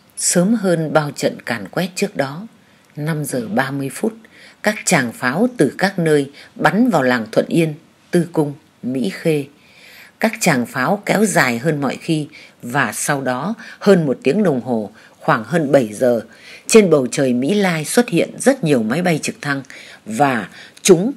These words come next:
tha hồ bắn rocket vào các khu dân cư. Lúc này bà con mới biết một ngày chẳng lành đến với họ. Má tôi cùng mấy chị em chúng tôi đã nghe tiếng la làng của mấy người trúng đạn bị thương.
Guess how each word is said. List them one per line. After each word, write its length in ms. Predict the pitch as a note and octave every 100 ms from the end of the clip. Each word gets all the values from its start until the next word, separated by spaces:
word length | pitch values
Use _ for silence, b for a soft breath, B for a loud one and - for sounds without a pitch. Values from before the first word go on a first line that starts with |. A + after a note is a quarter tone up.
| -
tha 200 | E3+ D3+
hồ 300 | C3+ B2+ F#2
bắn 300 | A#2+ D#3+ F#3+
rocket 480 | F3 B3 - A#3 B3 B B B
vào 300 | C3 C3+ D3
các 240 | - A#3 B3
khu 200 | - G3+
dân 200 | D#3+ E3+
cư. 280 | D#3 E3+ D#3+ - b b b b _
Lúc 260 | D3 F3 C#3+
này 320 | C3+ A#2 G#2 B B -
bà 180 | C3 A#2+
con 360 | - C3+ C#3
mới 140 | C#3+ F3
biết 260 | F3+ B3+ B3 _ -
một 380 | B2 B2+ B2 A#2+
ngày 280 | A#2+ A2+ G2+
chẳng 160 | - G2+
lành 200 | G2 A#2 G2+ -
đến 300 | B2 B2+ F3+
với 100 | F#3+
họ. 380 | - B2+ - - _ _ _ b b b b _ -
Má 260 | C#3 D#3+ A3
tôi 300 | F3 D3 C3+ C3 B B
cùng 280 | - D3 C3
mấy 220 | C3+ G3 A#3
chị 160 | D#3+
em 280 | - E3 D#3+
chúng 220 | - E3+
tôi 280 | F#3+ E3+ D3+ - B B
đã 220 | - - G3
nghe 220 | F3+ D#3
tiếng 300 | D3+ D3+ G#3+
la 200 | F#3 E3
làng 300 | C3+ A#2+ A2
của 140 | - A#2
mấy 200 | A2 F3
người 280 | F3+ B2 G2+
trúng 200 | C3+ F#3+
đạn 280 | F3+ - A2+
bị 160 | B2 -
thương. 260 | D#3+ D3+